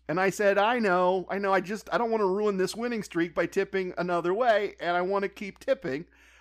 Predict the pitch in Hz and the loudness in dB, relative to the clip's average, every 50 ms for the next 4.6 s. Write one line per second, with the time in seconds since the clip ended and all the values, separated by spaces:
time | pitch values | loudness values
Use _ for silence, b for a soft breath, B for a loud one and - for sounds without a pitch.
0 | b 180 185 226 233 214 226 294 - 220 214 233 294 285 175 143 170 226 - - | b -6 -2 2 4 4 4 4 2 0 0 0 0 0 0 -2 -2 -4 -8 -14
1 | _ _ _ _ _ _ _ _ _ _ _ - 190 233 202 - - 247 247 220 | _ _ _ _ _ _ _ _ _ _ _ -2 0 0 0 0 2 4 6 6
2 | 175 165 180 - - 202 240 - - 240 196 - - - 247 285 - 196 165 156 | 8 6 6 4 0 -4 -4 -2 0 0 0 0 0 -4 -6 -4 -2 -2 -2 -2
3 | 185 247 226 - _ _ _ _ _ _ _ _ _ 139 165 180 165 165 190 208 | -2 -4 -8 -12 _ _ _ _ _ _ _ _ _ -4 -2 -2 0 0 -2 -2
4 | 233 269 269 247 208 185 165 127 135 202 277 - | -2 -2 -2 0 2 2 2 2 2 0 -2 -4